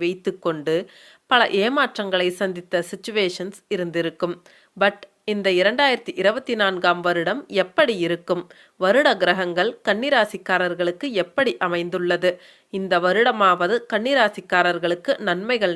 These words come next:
நடக்குமா என்பதை பற்றித்தான் இந்த பதிவில் பார்க்க இருக்கின்றோம். முதலில் கன்னிராசிக்காரர்களுக்கான குணங்களை பார்க்கலாம். கன்னிராசிக்காரர்களை பொறுத்தவரை எந்த இடமாக இருந்தாலும் சரிங்க, தன்னுடைய கருத்தை யாருக்கும்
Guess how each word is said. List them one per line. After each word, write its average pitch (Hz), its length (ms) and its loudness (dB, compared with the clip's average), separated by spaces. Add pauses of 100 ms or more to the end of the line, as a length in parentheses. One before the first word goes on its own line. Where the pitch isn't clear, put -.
நடக்குமா 170 480 0 (440)
என்பதை 254 320 0 (100)
பற்றித்தான் 180 560 -2 (160)
இந்த 202 140 -2 (100)
பதிவில் 190 400 0 (120)
பார்க்க 175 340 0 (100)
இருக்கின்றோம். 180 640 0 (440)
முதலில் 202 440 4 (100)
கன்னிராசிக்காரர்களுக்கான 180 1400 0 (140)
குணங்களை 202 420 0 (140)
பார்க்கலாம். 180 500 2 (560)
கன்னிராசிக்காரர்களை 196 1120 2 (100)
பொறுத்தவரை 190 600 4 (300)
எந்த 262 180 0 (180)
இடமாக 196 440 4 (140)
இருந்தாலும் 190 560 2 (160)
சரிங்க, 185 500 0 (420)
தன்னுடைய 269 400 6 (140)
கருத்தை 220 420 4 (220)
யாருக்கும் 208 500 2